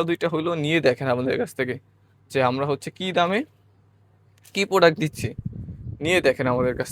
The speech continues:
থেকে। এটা হচ্ছে ওড়নাটা, ওড়নাটা দেখুন মাশাআল্লাহ কতটা সুন্দর একটা ওড়না, হ্যাঁ।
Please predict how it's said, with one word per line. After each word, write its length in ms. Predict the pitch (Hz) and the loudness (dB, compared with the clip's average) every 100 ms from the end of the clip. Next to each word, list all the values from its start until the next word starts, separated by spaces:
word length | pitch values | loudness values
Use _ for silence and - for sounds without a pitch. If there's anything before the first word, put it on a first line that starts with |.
| - | -10
থেকে। 180 | 127 117 120 - - - - _ - - - _ - - - - | -10 -12 -14 -14 -14 -14 -20 _ -20 -20 -20 _ -20 -20 -14 -12
এটা 100 | 147 147 | -6 -6
হচ্ছে 160 | 143 139 | -4 -4
ওড়নাটা, 240 | 123 123 - | -4 -8 -8
ওড়নাটা 260 | 151 143 143 131 | -4 -2 -2 -2
দেখুন 180 | 117 135 131 | -8 -10 -10
মাশাআল্লাহ 400 | 127 127 120 - _ _ _ _ _ _ _ _ _ - | -10 -12 -12 -16 _ _ _ _ _ _ _ _ _ -8
কতটা 260 | 143 143 147 | -6 -8 -10
সুন্দর 360 | 160 160 156 175 135 | -6 -4 -2 -2 -4
একটা 160 | - 135 | -4 -6
ওড়না, 180 | 107 247 | -6 -10
হ্যাঁ। 120 | 214 | -10